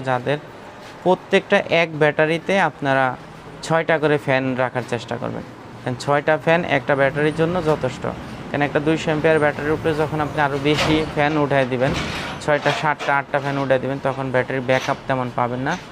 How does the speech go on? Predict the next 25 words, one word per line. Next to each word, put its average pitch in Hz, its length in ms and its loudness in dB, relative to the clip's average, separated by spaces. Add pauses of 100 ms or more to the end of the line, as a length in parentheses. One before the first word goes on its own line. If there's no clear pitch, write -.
(260)
পারফরমেন্স 143 520 0
ভালো 131 240 2
পাবেন 113 280 0
না। 113 120 -2 (1160)
তো 135 60 2
এই, 135 160 6 (100)
ওইদিকে 151 400 4
আর 151 180 4
বেশি 143 320 0 (140)
কথা 135 220 -2
বাড়াবো 127 340 2
না, 127 140 2 (400)
আপনাদের 135 420 2
যাদের 131 360 2
পরামর্শ 131 340 2 (180)
দরকার 139 240 2 (480)
ইনশাল্লাহ 127 500 0
ফোন 143 180 4
করে 143 240 2
পরামর্শ 127 500 0
নেবেন, 117 260 -4 (120)
WhatsApp-এ 135 480 0
এসএমএস 131 460 -2
দিবেন। 113 200 -4 (760)
আর 117 220 2